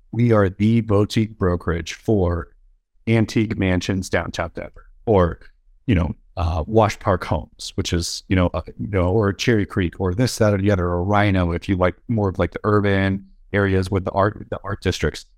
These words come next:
So that I, I, I do think positioning is everything. And I know that's even just business owners in general, that goes against their grain because they're like, "Like, I could sell just a,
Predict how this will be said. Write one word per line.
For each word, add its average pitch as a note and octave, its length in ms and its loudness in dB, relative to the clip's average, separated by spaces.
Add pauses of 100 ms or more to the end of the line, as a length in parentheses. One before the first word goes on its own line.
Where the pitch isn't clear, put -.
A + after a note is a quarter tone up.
(540)
So G#2+ 420 2 (420)
that A#2+ 460 2
I, A#2 60 4 (320)
I, A#2 60 2
I A2 120 4
do A2+ 320 0
think A#2 260 -2
positioning G#2 420 0
is G2 80 -2
everything. G2+ 400 -2
And F#2+ 100 -2
I F#2 80 -2
know G2 180 2
that's - 420 -2
even C3 280 2
just G#2 220 -2
business F#2+ 360 -2
owners G2+ 240 2
in F#2 100 -4
general, F#2+ 460 -2 (300)
that G2+ 180 0
goes G2+ 240 2
against G2 480 -2
their G2 160 2
grain F2+ 720 -2
because G#2 300 0
they're G2 100 0
like, F2+ 340 -2 (760)
"Like, A#2 280 -2 (260)
I - 80 -18
could A#2+ 180 -2
sell G2+ 220 2
just - 220 -6
a, F2 240 0